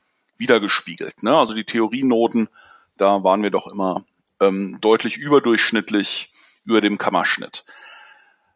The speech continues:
Aber, ne, also wo Licht ist, ist ja dummerweise auch immer ein bisschen Schatten, das lernt man ja. Was natürlich dabei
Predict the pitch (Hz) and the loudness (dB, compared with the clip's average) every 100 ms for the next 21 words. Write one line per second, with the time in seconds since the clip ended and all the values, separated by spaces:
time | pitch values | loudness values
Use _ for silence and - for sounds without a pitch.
0 | _ _ _ 95 107 120 180 330 - - | _ _ _ 2 4 6 4 2 -8 -2
1 | 131 262 254 - 127 127 127 131 - - | 0 0 -4 -2 0 2 2 2 -2 -2
2 | 170 - - 123 135 123 131 139 123 120 | 0 0 0 0 0 0 2 4 4 4
3 | 120 120 135 127 123 - 107 - 120 165 | 2 0 2 0 0 -2 -4 -2 -2 -2
4 | 151 127 - 92 104 131 165 175 208 247 | -4 -2 0 2 0 0 -6 -2 -2 -2
5 | - _ - _ _ _ _ 110 - 131 | -8 _ -20 _ _ _ _ -2 0 -2
6 | 123 135 - 113 117 117 107 | -2 -4 2 4 6 4 2